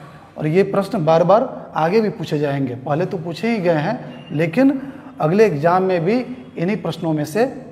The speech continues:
रहेंगे। तो यह chapter first, फर्स्ट chapter का ही सिर्फ प्रश्न यहाँ पे है। इसी तरह जब अगले chapter में हम लोग बढ़ेंगे, तो वहाँ पे भी जब पूरा video समाप्त जब होगा उस chapter का,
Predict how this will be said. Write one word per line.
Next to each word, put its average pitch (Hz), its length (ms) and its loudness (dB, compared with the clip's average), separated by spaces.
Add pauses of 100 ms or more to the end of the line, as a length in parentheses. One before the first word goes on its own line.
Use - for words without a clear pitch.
(120)
रहेंगे। 127 380 -2 (340)
तो - 60 -8
यह 196 300 6 (200)
chapter - 760 0 (880)
first, 190 220 8
फर्स्ट - 500 -6
chapter 202 460 0
का 196 140 0
ही 190 180 -2
सिर्फ 233 360 -4 (500)
प्रश्न 185 280 2
यहाँ 160 220 4
पे 160 160 -2
है। 196 460 -2
इसी - 160 -2
तरह 185 140 4
जब 180 180 2
अगले 170 260 2
chapter 185 360 0
में 180 80 0
हम 165 100 0
लोग 170 160 0
बढ़ेंगे, 160 400 2 (400)
तो 165 60 -4
वहाँ 156 240 2
पे 190 120 2
भी 196 180 2
जब 165 280 0 (340)
पूरा 165 160 2
video 156 300 0
समाप्त 165 420 -2
जब 147 180 0
होगा 147 360 0 (240)
उस - 120 -10
chapter 151 280 -2
का, 185 160 2